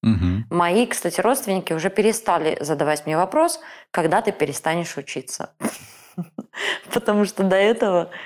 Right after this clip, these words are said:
Speaker 2: это был постоянный: «Я, я на учебу, я улетаю на учебу». «Когда ты уже перестанешь учиться?» То есть они думали <laughs> все время, что я такой бездарь, что не
Speaker 1: Наступит тот момент, когда тебя наконец-то научат.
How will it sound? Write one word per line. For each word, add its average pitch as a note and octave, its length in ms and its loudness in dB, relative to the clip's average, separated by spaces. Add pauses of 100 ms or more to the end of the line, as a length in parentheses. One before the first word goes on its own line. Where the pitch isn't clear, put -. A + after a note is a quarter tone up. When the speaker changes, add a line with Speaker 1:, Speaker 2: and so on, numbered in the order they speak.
(160)
Speaker 2:
это E3 200 -2
был F3 180 0
постоянный: E3+ 580 -2 (100)
«Я, A3+ 300 2
я B3+ 140 4
на C4 140 4
учебу, D3+ 500 0
я A#3+ 200 4
улетаю G3 380 2
на E3 80 2
учебу». D3 340 -2 (260)
«Когда - 180 -4
ты G#3+ 120 -2
уже G3+ 120 2
перестанешь G#3 580 0
учиться?» F#3 380 -2 (260)
То - 80 -4
есть - 100 2
они G#3+ 200 4
думали A3 480 4
<laughs> - 20 4
все G3+ 240 2
время, G#3 380 0 (460)
что - 200 -2
я A#3+ 100 4
такой B3+ 320 2
бездарь, A#3 560 4
что B3 180 0
не A#3 200 2 (280)
Speaker 1:
Наступит A#3 500 4
тот B2+ 220 4
момент, A2+ 360 6
когда G2 300 2
тебя G#2 180 2
наконец-то G2 720 4 (220)
научат. A#2+ 640 4